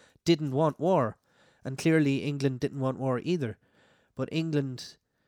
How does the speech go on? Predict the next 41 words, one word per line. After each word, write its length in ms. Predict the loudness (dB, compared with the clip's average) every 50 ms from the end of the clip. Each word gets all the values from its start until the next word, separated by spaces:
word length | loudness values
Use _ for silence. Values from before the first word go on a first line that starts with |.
| _ _ _
weren't 300 | -4 -2 -2 -2 -2 -2
aware 280 | -2 0 2 2 2 2
that 160 | 0 -4 -6 -4
there 100 | -4 -2
was 180 | -2 -2 -4
an 80 | -6 -6
anti-treaty 680 | -6 -6 -8 -6 -8 -10 -10 -8 -6 -6 -6 -6 -6 -10
group 320 | -8 -6 -6 -6 -6 -8 -12 -20 -20 -20 _ _ -12
that 120 | -12 -8
weren't 280 | -6 -6 -6 -6 -6 -8
agreeing 360 | -8 -6 -4 -4 -2 -2 -4
with 120 | -6 -6 -8
the 60 | -10
treaty, 400 | -8 -6 -6 -4 -4 -6 -6 -6
and 200 | -8 -8 -8 -6
they 120 | -6 -6
were 140 | -4 -4 -6
gonna 360 | -6 -6 -6 -6 -6 -8 -8 -12 _ _ _ _ _
try 220 | -14 -8 -6 -6 -6
and 180 | -6 -6 -6
recreate 600 | -6 -8 -8 -8 -8 -6 -4 -2 -2 -4 -4 -6
the 80 | -8 -10
war. 360 | -8 -6 -6 -6 -6 -8 -10 _ _ _ _ _ _ _ _
So 160 | -12 -8 -6
they 320 | -4 -2 0 0 0 -2 -4
funded 640 | -6 -8 -6 -6 -4 -4 -4 -4 -6 -6 -6 -8 -16 -20 _ _ _ _ _ _ _ _ _ _ _ _ _ _ _ -16
the 80 | -16
pro-treaty 680 | -10 -6 -4 -2 -2 -2 -2 -4 -4 -4 -4 -4 -6 -8
people 420 | -6 -6 -8 -8 -6 -8 -10 -10 -12 _ _ _ _ _ _ _ _ _ _ _ -14
to 80 | -12 -10
stop 320 | -4 -2 -2 -2 -2 -2
that 160 | -2 -2 -2
from 160 | -4 -6 -4
happening, 360 | -4 -4 -4 -6 -10 -12 -10 -10
and 140 | -8 -6
that 160 | -6 -6 -6 -8
essentially 440 | -8 -8 -8 -8 -8 -8 -8 -10 -8
caused 340 | -8 -8 -8 -8 -8 -10 -12
the 60 | -10
Civil 280 | -10 -8 -8 -10 -10
War. 260 | -10 -8 -8 -8 -10